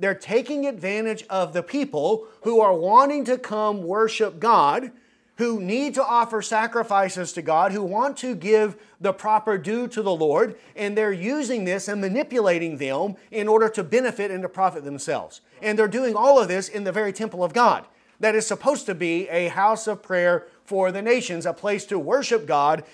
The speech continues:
and to learn His will. So this is very evil, right, what is taking place here. And there's no wonder then that Jesus is indignant when he sees these things and that he responds in the way that he does. So he's not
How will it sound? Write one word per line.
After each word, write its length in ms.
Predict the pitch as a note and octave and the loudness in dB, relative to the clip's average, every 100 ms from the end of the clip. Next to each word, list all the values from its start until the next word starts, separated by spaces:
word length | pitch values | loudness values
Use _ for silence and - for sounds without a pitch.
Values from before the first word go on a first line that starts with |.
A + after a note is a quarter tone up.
| _ | _
and 220 | G3 F#3 | -4 -4
to 140 | F3 E3+ | -2 -2
learn 480 | D3+ F3+ F#3 F3+ F3+ - _ | 4 4 4 0 -4 -12 _
His 500 | - D#3+ C#3+ C#3+ - | -6 -2 -2 -4 -12
will. 380 | B2+ C#3+ G2+ - _ _ _ _ _ _ | -6 -4 -4 -10 _ _ _ _ _ _
So 200 | - G3 | -2 0
this 240 | F3+ C#4 | 0 -2
is 140 | A#3 C#3 | -4 -4
very 280 | F#3+ G#3+ D3 | -4 -4 -6
evil, 420 | E3+ F3 - - _ - | -10 -10 -12 -20 _ -10
right, 240 | D3+ D#3+ | -6 -6
what 180 | D#3+ F3 | -2 0
is 160 | E3 D#3+ | 0 -2
taking 360 | F3 D#3+ D3 | -4 -4 -6
place 320 | A#2+ D3+ C#3 | -4 -4 -2
here. 180 | C3 B2+ | -4 -4
And 180 | F#3 G3+ | -4 -4
there's 200 | F#3+ D#3 | -6 -6
no 380 | F#3+ A3 F#3+ F#3+ _ - | 0 0 0 -6 _ -2
wonder 360 | B3 D4+ B3 | 0 2 0
then 200 | E3+ D#3+ | 0 -4
that 160 | F#3+ D3 | -6 -8
Jesus 420 | D#3+ A3 F3+ - | -8 -4 -4 -6
is 220 | D#3 E3 | -8 -6
indignant 640 | G3+ G#3+ C#4 G#3 F3 - - _ _ | -6 -2 -2 -2 -8 -10 -20 _ _
when 160 | F#3 G#3 | -8 -6
he 220 | F#3 G#3 | -6 -8
sees 400 | - A3+ B3+ - | -6 -4 -4 -4
these 200 | G3 E3+ | -4 -4
things 380 | D#3+ D3+ F#3 - - - | -4 -4 -4 -8 -14 -8
and 160 | G#3+ G#3 | -4 -2
that 140 | G3 | -2
he 120 | D#3+ | -4
responds 800 | G3+ F#3 - B3 A3 E3 E3+ - _ _ | -4 -6 -2 -2 0 -2 -4 -10 _ _
in 200 | F#3+ F#3+ | -6 -4
the 100 | F3+ | -2
way 280 | D#3+ D#3+ D#3+ | -2 -2 -2
that 180 | D3+ A#2 | -4 -10
he 140 | C3+ | -12
does. 300 | C3 A2+ F2+ | -8 -10 -8
So 160 | G#3+ F3+ | -6 -6
he's 240 | A3 G#3 | -6 -6
not 380 | F#3 A#3+ B3+ | -4 -2 -4